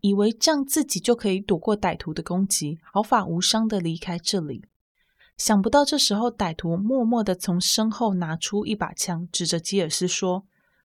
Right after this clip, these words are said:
：“不准动。”吉尔斯乖乖照做。这名男子在吉尔斯的眼睛上面贴了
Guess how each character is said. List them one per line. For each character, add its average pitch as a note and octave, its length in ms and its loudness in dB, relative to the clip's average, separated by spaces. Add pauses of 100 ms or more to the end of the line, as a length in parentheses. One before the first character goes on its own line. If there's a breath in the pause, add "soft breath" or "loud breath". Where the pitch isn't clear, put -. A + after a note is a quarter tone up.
(140)
：“不 A3+ 120 2
准 D3+ 180 -2
动。” F3+ 240 2 (880 soft breath)
吉 C#4+ 180 4
尔 C#4 80 8
斯 A3 160 2
乖 A#3 220 4
乖 A3+ 160 2
照 A3 220 2
做。 F#3+ 380 -4 (360)
这 E4+ 160 2
名 C4+ 160 4
男 G#3+ 180 2
子 G#3 140 0
在 A3 140 -2
吉 G3+ 240 0
尔 F#3 80 0
斯 - 180 -2
的 G3 160 0
眼 E3 240 -8
睛 F#3+ 180 -2
上 G3+ 280 2
面 G3 180 0
贴 A3 220 -2
了 G3+ 160 0